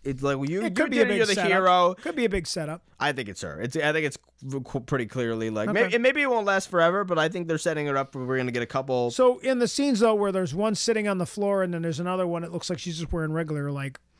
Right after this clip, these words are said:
Speaker 2: mom clothes, is there, and, and,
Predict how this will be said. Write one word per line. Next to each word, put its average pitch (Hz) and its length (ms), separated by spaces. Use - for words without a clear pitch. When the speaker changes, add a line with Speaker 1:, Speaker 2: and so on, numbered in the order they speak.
Speaker 2:
mom 165 360
clothes, 135 480
is 156 340
there, 151 540
and, 147 460
and, 147 340